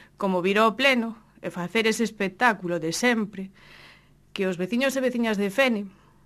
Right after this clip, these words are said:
si perderan un pouco de tempo en revisar os últimos catro plenos, daríanse conta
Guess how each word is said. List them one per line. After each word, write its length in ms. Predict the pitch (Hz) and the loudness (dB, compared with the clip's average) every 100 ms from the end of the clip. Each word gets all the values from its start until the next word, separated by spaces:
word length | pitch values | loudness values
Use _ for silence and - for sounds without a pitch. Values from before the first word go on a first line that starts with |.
| _ _ _ _ _ _ - - - - | _ _ _ _ _ _ -16 -16 -18 -8
si 160 | - 196 | -4 0
perderan 480 | 185 196 247 254 262 | 0 4 6 6 4
un 160 | 247 | 2
pouco 240 | 254 254 233 | 2 2 4
de 160 | 226 | 2
tempo 480 | 247 262 226 160 - - _ _ - | 4 2 2 -4 -10 -16 _ _ -6
en 140 | 196 | -2
revisar 680 | 185 170 165 - 233 180 - - - - - _ _ | -2 -2 -2 2 4 4 -2 -20 -20 -20 -20 _ _
os 160 | 165 262 | -4 -2
últimos 340 | 254 220 190 | 0 0 2
catro 320 | 294 285 254 | 4 4 4
plenos, 520 | 220 180 165 160 - - - _ _ _ | 2 2 0 -6 -12 -20 -20 _ _ _
daríanse 680 | 220 202 247 226 - 208 196 | -2 2 4 4 4 -2 0
conta 520 | 269 277 254 233 226 | 0 0 -2 -8 -12